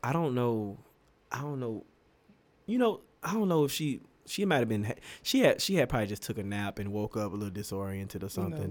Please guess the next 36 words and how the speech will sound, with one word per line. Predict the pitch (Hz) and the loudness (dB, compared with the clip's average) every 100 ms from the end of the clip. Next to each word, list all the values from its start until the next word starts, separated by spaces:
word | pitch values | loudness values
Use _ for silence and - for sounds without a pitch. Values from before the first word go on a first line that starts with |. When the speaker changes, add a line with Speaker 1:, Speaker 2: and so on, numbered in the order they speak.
| 139 | -4
Speaker 2:
little | - | -4
Speaker 1:
thinking | 107 | -4
Speaker 2:
off. | 110 120 226 - 214 | -4 -2 -2 -2 -12
Speaker 1:
<laughs> | - - | -10 0
'cause, | - - - - | 0 0 -4 -4
'cause, | 349 - - - - | -4 -4 -10 -10 4
listen, | 208 202 123 113 - | 6 6 4 0 6
on, | 170 208 180 - | 8 8 4 2
on, | 185 190 - - - _ _ _ - - - - - - _ _ _ _ _ _ 127 | 2 0 -8 -20 -20 _ _ _ -14 -14 -20 -20 -20 -20 _ _ _ _ _ _ 4
I | 135 | 4
think | - 151 151 | 4 2 2
that | 117 | 2
there's | 120 113 | 4 4
a | 107 | 2
lot | 107 110 113 - | 2 2 2 2
more | 107 104 104 | 0 2 2
vocal | 98 101 101 101 | 0 -4 -4 -4
power. | - 95 95 | -2 0 0
Um, | 110 | 0
this | 120 131 | 0 -2
is | 127 | -2
me | 117 101 95 107 92 | 0 0 -2 -6 -6
being | 101 101 98 90 - - | -4 -4 -6 -8 -12 -6
P | 107 104 | -4 -2
C. | - 90 58 143 | -4 -8 -8 -6
There's | 135 117 107 | -2 2 2
Speaker 2:
Okay, | 110 | 2
Speaker 1:
more | 117 143 | 2 2
Speaker 2:
okay. | 147 | 4
Speaker 1:
vocal | 139 143 117 | 2 2 -2
po-, | 135 | -2
I | - 147 | 0 0
think | 147 151 151 | 2 -2 0
that | 120 110 | -2 -2
Destiny's | 107 113 - 113 | -2 -2 -2 -4
Child, | - - 104 101 101 | -4 -4 -2 -2 -4